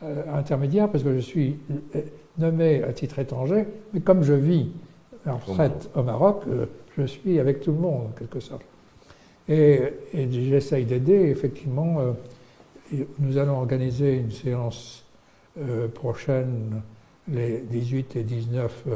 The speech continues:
Speaker 1: mai, euh, qui sont consacrées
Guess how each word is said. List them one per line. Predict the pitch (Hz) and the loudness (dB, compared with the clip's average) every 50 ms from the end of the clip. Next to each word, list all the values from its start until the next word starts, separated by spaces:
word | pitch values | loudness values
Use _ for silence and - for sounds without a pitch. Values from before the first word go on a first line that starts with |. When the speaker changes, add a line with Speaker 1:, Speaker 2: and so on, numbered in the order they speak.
| 104 110 120 | -2 -2 0
Speaker 1:
mai, | 151 170 170 151 - - - - - - - - _ _ _ _ _ _ _ _ - - | 0 2 0 0 -2 -6 -12 -16 -20 -20 -20 -20 _ _ _ _ _ _ _ _ -12 -8
euh, | 139 135 127 123 120 120 120 117 113 113 113 110 117 120 - | -6 -4 -2 -2 -2 -2 -2 -2 -4 -4 -4 -6 -8 -8 -12
qui | - - - | -14 -16 -10
sont | - 156 135 127 | -6 -4 -4 -4
consacrées | 123 - 151 143 - - 147 139 139 - - - 151 139 139 127 | -2 -2 -2 -2 0 0 -2 -2 -2 -4 -4 0 2 2 2 0